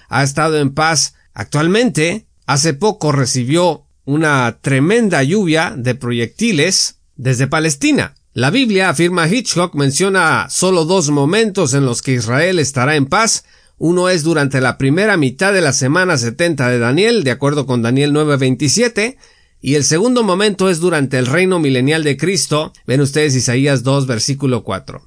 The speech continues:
Así que el día de hoy el conflicto ruso-ucraniano no reúne ninguna de estas condiciones proféticas. Ahora, ¿por qué van a invadir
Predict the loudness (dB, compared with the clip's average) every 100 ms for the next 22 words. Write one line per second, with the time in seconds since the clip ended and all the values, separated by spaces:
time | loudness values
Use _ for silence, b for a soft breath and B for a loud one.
0 | -10 -4 -2 -2 -2 0 0 2 2 2
1 | 2 0 -2 -2 -4 -2 -2 0 0 0
2 | -2 0 0 2 2 2 0 -6 -4 0
3 | 0 2 2 2 2 2 2 2 0 2
4 | 0 0 -2 0 -2 0 0 0 0 -2
5 | -2 0 -2 -4 -10 -12 -14 -16 b -4
6 | 0 2 0 -2 -4 -4 0 0 2 2
7 | 0 0 0 0 -2 -2 -6